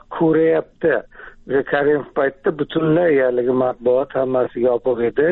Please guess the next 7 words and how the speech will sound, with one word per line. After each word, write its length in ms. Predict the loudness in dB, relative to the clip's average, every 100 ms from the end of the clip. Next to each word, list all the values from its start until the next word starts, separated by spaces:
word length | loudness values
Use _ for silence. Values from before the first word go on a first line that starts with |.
| -2 _ -20 -20 -8
Bu 60 | -2
narsalarni 580 | -2 0 0 2 0 -2
ko'rish, 380 | 0 2 2 0 -2
aytish 380 | -4 -2 -4 -4
mumkin 400 | -2 -2 0 -4 -2 -2
emas 360 | 0 0 0
edi. 160 | 0